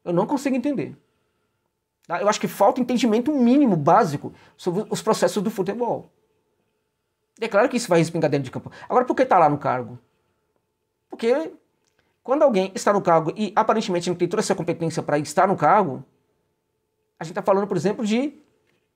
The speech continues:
clube de amigos, né? Então tá lá por amizade, tá lá por favor, tá lá por amizade e infelizmente é o que se transformou hoje esse Cruzeiro aí. E é claro que isso vai respingar dentro de campo. Fernando Seabra é apenas um efeito desses problemas todos, né?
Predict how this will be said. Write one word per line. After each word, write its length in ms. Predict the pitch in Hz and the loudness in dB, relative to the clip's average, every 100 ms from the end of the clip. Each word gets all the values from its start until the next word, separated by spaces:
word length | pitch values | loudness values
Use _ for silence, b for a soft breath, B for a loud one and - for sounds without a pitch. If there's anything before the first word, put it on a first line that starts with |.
| _ | _
clube 180 | 302 202 | -6 0
de 80 | 285 | 2
amigos, 380 | 320 190 170 175 | 4 4 2 0
né? 160 | 208 - _ _ _ _ _ _ _ _ | -2 -8 _ _ _ _ _ _ _ _
Então 180 | 185 | -14
tá 140 | 190 175 | 0 4
lá 140 | 160 | 4
por 120 | 175 180 | 4 4
amizade, 640 | 240 254 302 175 127 123 - _ _ _ _ | 4 4 4 2 0 -10 -14 _ _ _ _
tá 160 | - 147 | -2 -2
lá 60 | |
por 120 | 143 165 | 0 0
favor, 480 | 285 285 262 143 - | 2 4 4 2 0
tá 100 | 143 | -2
lá 60 | |
por 100 | 160 | 0
amizade 520 | 190 247 269 269 294 - b b b - | 0 4 4 4 0 -8 b b b -10
e 240 | 220 247 | -6 -2
infelizmente 460 | 254 233 175 233 - | 0 2 2 -2 0
é 120 | 214 | 0
o 60 | 226 | 0
que 180 | 254 254 | -4 -10
se 160 | - | -6
transformou 400 | 247 247 254 240 | -4 0 2 4
hoje 340 | 185 185 214 - _ _ - | 4 4 0 -10 _ _ 2
esse 280 | 190 185 | 2 2
Cruzeiro 360 | - 240 208 233 | -2 2 4 4
aí. 300 | 202 139 - _ _ _ _ | 4 0 -8 _ _ _ _
E 60 | 190 | -8
é 60 | |
claro 240 | 208 165 196 | 0 0 2
que 80 | 196 | -4
isso 160 | - | 0
vai 100 | 175 | 2
respingar 320 | 196 196 175 | 2 2 0
dentro 140 | 180 202 | 0 -2
de 80 | - | -4
campo. 280 | 160 - b b b _ | -6 -6 b b b _
Fernando 340 | - 233 240 | 2 2 4
Seabra 520 | 220 170 240 214 - 190 | 4 4 4 4 2 0
é 40 | |
apenas 560 | 196 190 226 262 - _ _ | 0 2 2 -2 -4 _ _
um 280 | 143 185 226 | -8 -6 -2
efeito 440 | 311 - 262 339 | -2 2 0 2
desses 300 | 180 175 170 | 0 0 -2
problemas 380 | - 160 156 156 | -4 0 0 -2
todos, 280 | - 147 143 | -2 -2 -2
né? 140 | 160 | -2